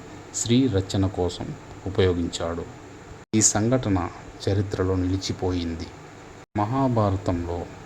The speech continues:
ఇది అత్యంత నాటకీయ ఘట్టం. స్త్రీ గౌరవం కోసం జరిగినటువంటి ప్రతీకారం ఇది. భీముడు ఆ రాత్రి నిజమైన వీరుడయ్యాడు.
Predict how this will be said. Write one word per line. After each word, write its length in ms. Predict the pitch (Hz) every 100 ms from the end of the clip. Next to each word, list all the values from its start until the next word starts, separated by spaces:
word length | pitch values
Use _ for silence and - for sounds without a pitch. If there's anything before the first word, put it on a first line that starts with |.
| -
ఇది 360 | 98 92 85
అత్యంత 580 | 85 - - 107 98 98
నాటకీయ 760 | 95 95 92 95 98 95 135 104
ఘట్టం. 260 | 92 - 90 - - - - -
స్త్రీ 280 | - 135
గౌరవం 560 | 123 104 104 107 104 101
కోసం 480 | 98 90 87 92 90
జరిగినటువంటి 840 | 90 90 90 85 90 85 - 165 - - - - - -
ప్రతీకారం 760 | 95 101 95 90 87 87 85
ఇది. 200 | 82 85 78 - - - - - - 98
భీముడు 600 | 110 147 135 90 85 85 - - - - 95
ఆ 180 | 95
రాత్రి 640 | 90 95 107 - 98 85 80 - - - - - 98
నిజమైన 520 | 95 107 110 117 110
వీరుడయ్యాడు. 800 | 92 95 92 90 87 87 85